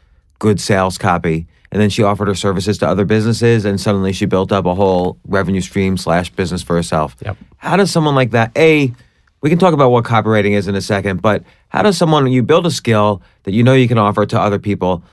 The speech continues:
Speaker 1: how do you, how do you get other small businesses to hire you for something like that?
Speaker 2: Same thing.
Speaker 1: H-, how did she do it?
Speaker 2: So same, same thing here. G-,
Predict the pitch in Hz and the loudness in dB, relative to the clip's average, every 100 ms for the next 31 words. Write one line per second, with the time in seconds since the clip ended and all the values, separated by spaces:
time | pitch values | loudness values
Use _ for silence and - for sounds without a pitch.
0 | _ _ _ _ - 180 196 180 - 139 | _ _ _ _ -4 0 2 2 0 -2
1 | 165 180 147 147 - 120 127 117 - 117 | 0 2 2 2 2 0 0 -2 -2 0
2 | 113 123 120 113 101 95 - 95 117 120 | 2 2 2 0 0 -2 -4 -2 2 2
3 | 95 85 80 - 92 85 92 87 87 85 | 2 0 -4 -6 -6 -4 -4 -4 -4 -2
4 | 87 80 - _ - - - - 143 156 | -4 -4 -10 _ -10 -8 -6 -4 -2 -2
5 | 139 101 90 131 156 170 - 139 95 78 | -2 -4 -4 0 2 0 0 0 0 -2
6 | - - - 131 - 185 170 - 165 196 | -6 -10 -6 -4 -2 -2 -2 -4 -2 -2
7 | - 156 127 113 92 - _ _ _ _ | -2 -4 -2 -2 -4 -10 _ _ _ _
8 | _ 110 101 | _ -18 -18